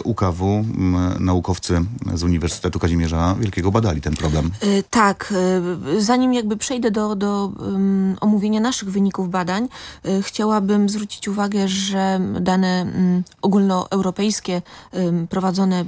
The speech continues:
Speaker 2: przez, em, i publikowane przez Eurostat wskazują, że w przypadku województwa kujawsko-pomorskiego mamy,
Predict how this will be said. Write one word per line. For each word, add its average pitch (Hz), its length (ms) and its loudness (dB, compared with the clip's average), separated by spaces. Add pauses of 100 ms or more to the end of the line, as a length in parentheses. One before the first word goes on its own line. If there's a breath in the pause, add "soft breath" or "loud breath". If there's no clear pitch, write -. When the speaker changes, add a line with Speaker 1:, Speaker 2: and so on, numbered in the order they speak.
Speaker 2:
przez, - 480 -4
em, - 400 -4 (340)
i 185 60 -2
publikowane 185 600 2
przez 185 200 0
Eurostat 196 400 0
wskazują, 190 600 0 (480 loud breath)
że 190 340 2
w - 60 -8
przypadku 208 500 -4
województwa 196 460 0
kujawsko-pomorskiego 196 880 0
mamy, 185 400 2